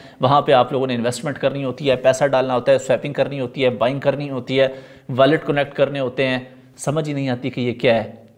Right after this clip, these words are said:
उसके बाद एयर ड्रॉप्स की समझ नहीं आती, मिलेगा नहीं मिलेगा, कोई भाग जाते हैं, कोई नहीं करते, कोई फार्मिंग जो है वो आपकी डिसअप्रूव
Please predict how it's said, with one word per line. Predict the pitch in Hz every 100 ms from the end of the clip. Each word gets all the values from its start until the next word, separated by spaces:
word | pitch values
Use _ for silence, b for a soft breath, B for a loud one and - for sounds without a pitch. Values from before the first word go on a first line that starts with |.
| -
उसके | - 135
बाद | 131 135 147
एयर | 139
ड्रॉप्स | 139 135 -
की |
समझ | 123 139 131
नहीं | 143 131
आती, | 123 139
मिलेगा | 127 123 131 139
नहीं | 127 123 123 139
मिलेगा, | 123 131 131 110 - B B B - -
कोई | 143 135 139
भाग | 117 110 117
जाते | 143 139 131
हैं, | 127
कोई | 127 131
नहीं | 117 117
करते, | 113 123 139 127
कोई | 135
फार्मिंग | 120 131 131 147 139
जो | 139
है | 135 135
वो | 139
आपकी | 127 135
डिसअप्रूव | 131 131 - 147